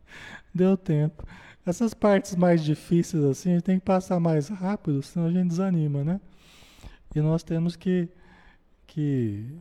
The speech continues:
que fazer um esforço maior pra compreender, porque a gente tem, tem mais dificuldade, né? Mas depois a gente entra na parte mais moral, vai ficando cada vez mais gostoso o estudo, tá?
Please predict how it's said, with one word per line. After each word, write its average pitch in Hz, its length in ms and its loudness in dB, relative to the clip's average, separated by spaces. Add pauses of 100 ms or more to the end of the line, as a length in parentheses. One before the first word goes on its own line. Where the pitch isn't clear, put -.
(180)
que - 80 -20
fazer 156 240 0
um - 20 4
esforço 185 540 0
maior 156 320 2
pra 156 160 -2
compreender, 170 720 -2
porque - 220 -10
a 220 80 -2
gente 202 260 -2
tem, 196 360 -2 (540)
tem 170 140 0
mais 165 240 2
dificuldade, 156 880 -4
né? 143 220 -6 (160)
Mas 160 180 -2
depois 180 320 -4
a 190 80 0
gente 190 300 -4
entra 160 260 -4
na 143 100 -6
parte 139 360 -6
mais 135 220 -4
moral, 135 680 -4 (520)
vai 143 200 -2
ficando 151 340 -4
cada 139 240 -4
vez 143 200 -2
mais 147 200 -4
gostoso 127 600 -6
o - 20 -4
estudo, - 480 -16 (200)
tá? 170 240 -2